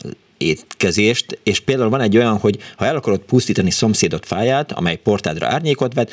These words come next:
üsd meg háromszor már, mint karácsonykor fejszével, és mikor karácsony estén elsőt harangoznak éjféli misére, a fa egy év múlva kiszárad.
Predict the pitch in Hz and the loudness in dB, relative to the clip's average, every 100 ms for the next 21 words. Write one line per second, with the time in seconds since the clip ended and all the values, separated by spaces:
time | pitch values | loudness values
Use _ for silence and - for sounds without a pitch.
0 | - - 190 156 95 - 101 95 - 92 | -10 0 2 4 2 0 -4 -4 -2 0
1 | 101 90 82 104 95 - 80 85 82 - | 2 0 0 -2 -4 -4 -4 -4 -4 -2
2 | 156 - 107 110 107 - - - 104 92 | -2 -2 0 0 -2 -8 -12 -4 -2 -2
3 | 90 175 139 - 92 92 - 85 80 113 | -2 0 -2 -2 -2 -2 -2 -2 -2 -2
4 | 101 87 90 92 82 82 - - - 110 | -2 0 0 0 -2 -2 0 0 2 0
5 | 95 95 - 87 82 - - - - - | 2 2 0 0 -4 -8 -16 -10 -6 -2
6 | 120 - 104 90 80 90 82 80 - 85 | -2 -2 -2 -2 -2 0 0 0 -2 -2
7 | 80 80 - - | -2 -2 -2 -4